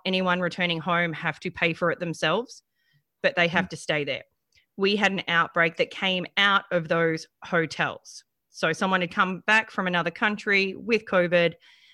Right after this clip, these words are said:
Speaker 1: Someone that was working in the hotel was cross-contaminated, ended up going out into the Society of Victoria of Melbourne, and we had a massive outbreak. So our government in Victoria had to shut us down.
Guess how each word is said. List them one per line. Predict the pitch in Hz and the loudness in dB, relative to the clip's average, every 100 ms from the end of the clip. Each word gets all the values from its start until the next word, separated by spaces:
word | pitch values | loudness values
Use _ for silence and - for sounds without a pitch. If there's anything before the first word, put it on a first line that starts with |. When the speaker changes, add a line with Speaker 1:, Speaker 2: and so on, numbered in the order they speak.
| _ _ | _ _
Speaker 1:
Someone | - 196 190 185 | 0 2 4 4
that | 180 - | 2 0
was | 160 | 0
working | 180 185 185 185 | 4 4 4 -2
in | 175 | -2
the | 165 | -2
hotel | 170 160 - 165 156 156 147 _ _ _ _ _ - | -2 -4 -2 0 2 0 -6 _ _ _ _ _ -2
was | 165 151 | -2 -2
cross-contaminated, | - 190 - 175 147 165 165 160 156 165 156 - - | 0 0 0 -4 -2 0 0 0 2 2 2 -2 -2
ended | 180 185 | -2 2
up | 175 160 | 2 2
going | - 196 190 | 2 2 0
out | - 165 - | 2 2 0
into | 185 202 | -4 -6
the | 180 | -8
Society | - 160 160 160 160 165 | -12 -4 0 0 0 -2
of | |
Victoria | 160 170 - 151 151 160 | -2 -4 -2 0 0 0
of | 151 | -2
Melbourne, | 143 147 151 147 _ _ _ _ _ | -4 -4 -6 -8 _ _ _ _ _
and | 170 170 | -2 0
we | 165 | 0
had | 165 | -2
a | 165 | -4
massive | 165 147 151 - | -4 -6 -8 -4
outbreak. | 160 131 - 131 101 _ _ _ _ _ _ | -4 -4 -4 -6 -8 _ _ _ _ _ _
So | - 196 180 175 - | -4 2 4 4 2
our | 175 180 180 _ _ - | 2 2 0 _ _ -2
government | 185 175 202 240 | 2 2 2 0
in | - 180 | 0 -4
Victoria | 156 - 220 240 208 156 | -6 -4 0 4 6 4
had | 160 170 - | 2 -2 -4
to | 165 | -8
shut | - 165 - | -2 0 0
us | 147 - | -2 -2
down. | 165 143 143 139 | -2 0 0 -4